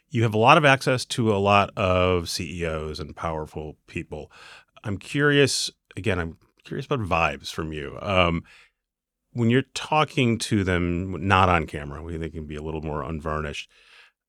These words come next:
How are they, how are they feeling about consolidation and sort of the tectonic plates that are moving under their feet? Are they feeling like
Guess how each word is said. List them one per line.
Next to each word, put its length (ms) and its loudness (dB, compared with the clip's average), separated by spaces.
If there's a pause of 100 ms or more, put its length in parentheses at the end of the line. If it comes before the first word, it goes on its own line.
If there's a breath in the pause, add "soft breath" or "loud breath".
(420)
How 140 0
are 40 2
they, 180 -8
how 120 2
are 80 2
they 100 2
feeling 440 4
about 300 4
consolidation 1500 4
and 120 -2
sort 140 -2
of 60 -4
the 80 -2
tectonic 600 -4
plates 320 -4
that 100 -2
are 80 -2
moving 360 -2
under 200 -2
their 140 -4
feet? 240 -4
Are 60 -2
they 120 -6
feeling 260 -6
like 140 -10